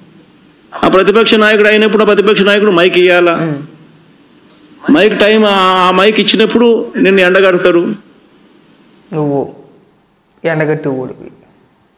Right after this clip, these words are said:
Speaker 2: పేపర్ ముక్క లేనిదే నాలుగు ముక్కలు నోట్లోంచి మాట్లాడలేవు, నువ్వు ఎండగట్టేస్తావా?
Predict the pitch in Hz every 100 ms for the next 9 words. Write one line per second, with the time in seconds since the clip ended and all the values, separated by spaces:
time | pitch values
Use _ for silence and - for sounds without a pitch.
0 | _ 147 143 147 156 156 156 139 147 190
1 | 196 233 - - - - - 143 151 165
2 | 156 147 208 214 185 190 220 214 202 185
3 | 190 180 226 220 160 170 185 165 160 131
4 | 120